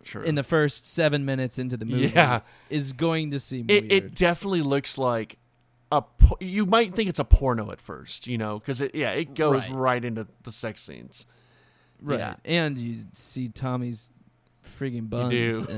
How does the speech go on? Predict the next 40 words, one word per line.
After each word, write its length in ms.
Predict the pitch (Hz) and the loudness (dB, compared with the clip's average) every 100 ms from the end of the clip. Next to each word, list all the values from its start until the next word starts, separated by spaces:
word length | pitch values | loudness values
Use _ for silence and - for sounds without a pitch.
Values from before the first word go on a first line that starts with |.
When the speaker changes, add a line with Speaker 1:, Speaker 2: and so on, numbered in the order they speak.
| 107 104 104 156 | -8 -8 -8 -8
Speaker 2:
and 100 | 180 - | -8 -12
Speaker 1:
<laughs> 1200 | _ _ _ _ _ _ - - - - - - | _ _ _ _ _ _ -20 -20 -20 -20 -18 -4
Speaker 2:
yeah, 180 | 139 120 | -2 0
I 60 | |
mean, 140 | 127 127 | 0 0
it, 120 | 139 | -2
that's 200 | 127 143 | -2 -4
kinda 300 | - 123 113 | -4 -2 -2
like 220 | 113 110 | -4 -6
the 80 | 120 | -8
same 360 | - 123 113 110 | -4 -4 -4 -6
problem 340 | 123 117 110 113 | -4 -4 -6 -10
as 140 | 107 | -10
the 100 | 110 | -8
Rock 320 | 117 131 - | -4 -4 -4
problem. 220 | - 139 127 | -6 -2 0
Speaker 1:
Yeah, 180 | 117 | 0
it's 140 | 107 101 | -2 -6
just, 220 | 123 - | -8 -10
well, 260 | 113 120 113 | -2 0 0
I, 120 | 101 | -2
Speaker 2:
You 220 | 101 127 127 | -6 -6 -6
Speaker 1:
I 80 | |
can't 320 | 101 135 131 110 | -6 -6 -6 -6
see 180 | 135 | -10
anything 400 | 131 131 123 117 | -8 -8 -8 -6
else 240 | 127 156 147 | -4 -6 -6
but 140 | 135 | -8
those 140 | 127 117 | -6 -6
Speaker 2:
I 40 | 110 | -2
Speaker 1:
buns. 160 | 151 180 - | -2 -4 -6
Speaker 2:
can't, 40 | |
I 100 | 127 | -4
can't 260 | 131 143 123 | -4 -6 -8
handle 340 | 131 156 127 110 | -6 -8 -8 -12
this. 280 | 110 - 117 | -14 -16 -14
Yeah. 280 | 123 117 113 - - - - _ _ _ _ _ _ _ _ _ _ _ - - - - - - | -14 -14 -18 -20 -20 -20 -20 _ _ _ _ _ _ _ _ _ _ _ -20 -20 -20 -20 -18 -2
Speaker 1:
Uh, 320 | 139 127 117 101 123 | 2 4 2 -4 -10
Jared 720 | - 131 160 190 220 226 220 - _ | -8 -4 0 2 0 0 -4 -12 _
Cheek, 640 | - - 214 214 - - | -8 -6 -4 -6 -8 -16